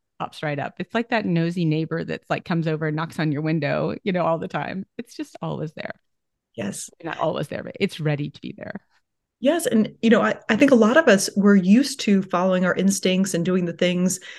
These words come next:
Speaker 2: And, you know, when we hear that thought come up, it feels like a directive. It feels like this is what we're supposed to be doing. And
Speaker 1: Yeah.
Speaker 2: you know, no one actually ever taught us that it, it is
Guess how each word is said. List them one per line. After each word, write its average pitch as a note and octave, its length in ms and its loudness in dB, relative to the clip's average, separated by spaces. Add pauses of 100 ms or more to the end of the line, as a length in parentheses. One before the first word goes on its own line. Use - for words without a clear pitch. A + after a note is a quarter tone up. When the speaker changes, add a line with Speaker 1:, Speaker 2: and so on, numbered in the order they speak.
(200)
Speaker 2:
And, F#3 340 2
you F#3+ 80 2
know, F#3+ 80 6
when B3+ 300 8
we A#3+ 140 6
hear G3+ 680 0
that E3+ 300 0
thought - 340 0
come F3 220 -2
up, A3 320 0 (100)
it - 320 -2 (100)
feels A#3 440 6
like F3 260 0
a F3+ 60 6
directive. F#3 640 2
It G3 120 -2
feels A3+ 260 8
like F#3 200 2
this G3+ 160 2
is F#3 120 -4
what F3 100 4
we're E3+ 100 4
supposed E3+ 420 0
to E3 60 0
be D#3 120 -2
doing. F3+ 460 4 (500)
And G3 300 4
Speaker 1:
Yeah. C#3+ 180 -10
Speaker 2:
you G#3 180 2
know, F#3+ 80 0
no A3 180 10
one E4 140 2
actually B3 300 0
ever G#3 160 2
taught F#3 280 -2
us C4+ 240 0
that F3+ 160 0
it, - 220 -6
it F#3+ 120 4
is - 280 -6